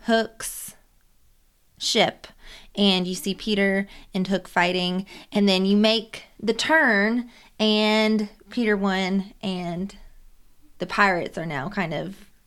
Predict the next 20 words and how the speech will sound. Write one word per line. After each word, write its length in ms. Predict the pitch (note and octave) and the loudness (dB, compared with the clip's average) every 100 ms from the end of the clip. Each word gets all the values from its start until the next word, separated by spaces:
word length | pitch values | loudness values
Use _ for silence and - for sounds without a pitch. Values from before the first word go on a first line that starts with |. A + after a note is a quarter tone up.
| - | -8
thrown 300 | G3 F3+ E3 | -2 -2 -2
all 140 | E3+ | -4
over 180 | E3 - | -4 -6
the 80 | - | -8
ship. 380 | - - - - - - - | -8 -10 -12 -20 -20 -20 -2
I 220 | B3+ D4+ | 0 0
think 400 | D#4 A#3 F#3+ G3 | -2 -6 -6 -4
that's 280 | - F#3 - | -4 -4 -4
the 120 | - | -6
most, 840 | F#3 D#3+ D#3 E3+ - - - - - _ _ _ _ _ | -4 -4 -4 -6 -8 -10 -12 -16 -20 _ _ _ _ _
I 60 | F#3 | -6
guess, 180 | F3+ | -4
like, 120 | F3 E3+ | -4 -4
immersive 680 | E3+ D#3+ E3+ - F3 D#3+ | -4 -4 -6 -4 -4 -4
kind 220 | - F3 | -2 -2
of 80 | E3+ | -2
part 320 | - F3+ E3 - | 0 0 0 0
of 240 | F#3+ G#3 | 0 0
the 80 | B3+ | -4
movie, 480 | B3+ C4 C#4 C#4 | -4 -4 -4 -4